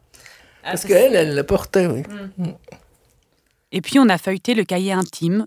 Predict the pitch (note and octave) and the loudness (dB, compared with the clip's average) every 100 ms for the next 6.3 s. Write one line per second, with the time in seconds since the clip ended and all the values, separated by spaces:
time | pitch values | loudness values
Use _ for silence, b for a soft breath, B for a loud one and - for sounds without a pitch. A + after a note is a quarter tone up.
0 | - E3 G#3+ G#3 F3+ D#3 D#3 G3+ G#3+ - | -8 -6 -2 0 0 -2 -2 -4 -8 -12
1 | E3+ D#3 D#3 - G3+ E3 D3 - C3 _ | -8 -6 -6 -6 -2 -2 -2 -6 -14 _
2 | _ _ _ _ _ - G3+ A3 C4+ G3 | _ _ _ _ _ -2 2 4 4 0
3 | F#3 G#3+ G3 F#3 F3+ D#3+ D3+ C3+ C3+ _ | -4 -6 -4 -4 -4 -4 -6 -6 -14 _
4 | _ _ _ _ _ _ - F3 F3 F3 | _ _ _ _ _ _ -6 -2 0 0
5 | G#3 - F#3+ - D#3 F3 - - E3+ E3 | -2 -4 -6 -8 -4 -4 -4 -10 -6 -4
6 | D#3+ G#3 | -2 -4